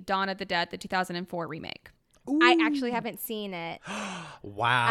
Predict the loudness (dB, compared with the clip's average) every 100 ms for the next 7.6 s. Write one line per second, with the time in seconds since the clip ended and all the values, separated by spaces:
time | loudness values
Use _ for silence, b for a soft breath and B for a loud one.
0 | 4 2 0 -2 -4 -4 0 6 8 10
1 | 8 8 10 10 8 -2 -2 4 6 6
2 | 4 2 2 -2 -4 -4 -2 0 2 6
3 | 10 10 8 2 0 2 4 4 6 6
4 | 6 4 0 2 2 2 0 -6 -8 -6
5 | -6 -4 -4 -4 -6 -8 -10 -6 -4 -4
6 | -4 -2 -2 0 -2 0 -2 -2 -6 -6
7 | -6 -8 -8 -8 -10 -12